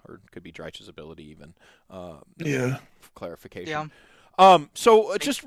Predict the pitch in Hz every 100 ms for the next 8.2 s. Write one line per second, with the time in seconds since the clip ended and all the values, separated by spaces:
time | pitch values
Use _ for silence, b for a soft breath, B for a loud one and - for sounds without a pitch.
0 | 240 185 202 - 185 185 160 156 - 151
1 | 139 160 147 139 - 117 113 107 98 -
2 | 131 131 - 123 120 - 123 113 110 113
3 | 113 - 110 101 104 107 107 110 110 107
4 | 127 123 117 117 110 110 101 98 98 95
5 | 92 - 90 90 104 - 113 98 95 90
6 | - 92 - 85 78 - 80 - 82 90
7 | 92 - 92 85 85 82 85 76 80 -
8 | 82